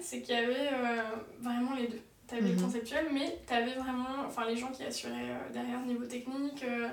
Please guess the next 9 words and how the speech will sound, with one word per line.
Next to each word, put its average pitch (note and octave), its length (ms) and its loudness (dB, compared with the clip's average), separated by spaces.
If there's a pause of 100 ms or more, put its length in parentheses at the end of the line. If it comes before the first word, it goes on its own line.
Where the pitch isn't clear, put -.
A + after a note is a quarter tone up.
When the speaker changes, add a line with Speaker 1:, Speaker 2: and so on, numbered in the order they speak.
(320)
Speaker 1:
niveau B3+ 220 2
pièce. A#3+ 360 -4
Tu - 80 -4
vois, B3 120 4
tu B3+ 80 2
rencontrais B3+ 400 0
des B3 140 4
gens, B3+ 340 2
euh, - 60 0